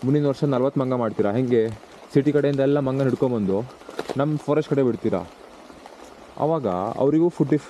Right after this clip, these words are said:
ಶಾರ್ಟೇಜ್ ಆಗತ್ತೆ ತಾನೇ? ಫಸ್ಟು ಫುಡ್, ಆ, ಸಿಟಿ ಕಡೆ ಇರೋ ಮಂಗಗಳನ್ನು ತಂದು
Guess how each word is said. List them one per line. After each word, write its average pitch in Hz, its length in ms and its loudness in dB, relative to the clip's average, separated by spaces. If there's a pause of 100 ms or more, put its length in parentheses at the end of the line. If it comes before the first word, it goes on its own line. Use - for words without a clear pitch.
(320)
ಶಾರ್ಟೇಜ್ 135 260 0
ಆಗತ್ತೆ 117 240 0
ತಾನೇ? 98 480 -4 (2000)
ಫಸ್ಟು 160 460 -2
ಫುಡ್, 139 320 -2 (140)
ಆ, 117 180 0 (600)
ಸಿಟಿ 147 220 0
ಕಡೆ 147 240 0
ಇರೋ 143 140 0
ಮಂಗಗಳನ್ನು 131 480 -2
ತಂದು 117 360 0